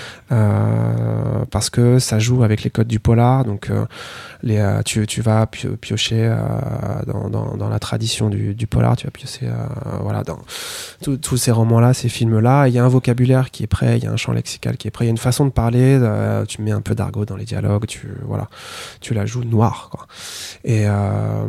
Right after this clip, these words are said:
pour ce qui est du, euh, des références, voilà, il y a un travail de, de recherche, effectivement, de documentation qui est assez important, mais qui est super agréable. Enfin, c'est une, c'est une chasse au trésor, quoi.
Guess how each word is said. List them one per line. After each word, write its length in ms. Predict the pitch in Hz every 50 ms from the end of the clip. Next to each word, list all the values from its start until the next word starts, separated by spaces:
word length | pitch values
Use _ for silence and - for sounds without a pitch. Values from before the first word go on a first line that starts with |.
| 101 -
pour 160 | - - 120
ce 80 | - -
qui 220 | - - 135 123
est 80 | 127 123
du, 220 | 131 123 120 113
euh, 680 | 113 110 110 107 110 110 107 107 107 104 110 110 110 117
des 100 | 123 120
références, 720 | 131 131 - - 127 131 135 151 165 - - - - - - -
voilà, 240 | 123 131 147 160
il 40 | 165 143
y 20 |
a 60 | 123
un 60 | 123
travail 380 | 117 - - 127 123 131 135 127
de, 680 | 123 123 113 107 107 107 104 104 104 101 104 104 107 107
de 80 | 107 107
recherche, 540 | 104 107 - - - - - - - - -
effectivement, 520 | - - - - - 117 113 117 117 120
de 100 | 117 110
documentation 840 | 104 110 113 - 113 110 113 110 - 117 113 - - 143 127 127 127
qui 180 | 123 - - 113
est 40 |
assez 320 | 110 113 - - - 123 123
important, 600 | 123 117 117 - 117 113 - - - - 139 170 - - - - - - - - - -
mais 220 | 117 117 117 120
qui 240 | 117 - - 127 113
est 40 | 113
super 320 | 113 - - 135 - 92 92
agréable. 400 | 95 98 117 107 120 135 131 131
Enfin, 140 | - - 98
c'est 120 | - - -
une, 180 | 98 101 104 107
c'est 140 | - -
une 80 | 110 110
chasse 200 | - - 104 -
au 40 | -
trésor, 460 | - - 117 127 143 143 143 - -
quoi. 200 | - - 117 -